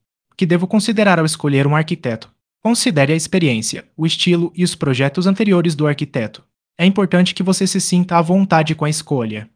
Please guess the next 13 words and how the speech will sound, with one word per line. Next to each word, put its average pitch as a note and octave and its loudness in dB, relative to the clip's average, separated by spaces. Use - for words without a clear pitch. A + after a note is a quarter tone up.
Qual A#3 2
é - 4
o A3 4
preço E3 0
médio C#3 2
dos C3+ 0
serviços D3+ 0
de C#3+ 2
arquitetura E3+ 0
em E3+ 2
Maceió E3 2
A D#3 2
L? A2+ -6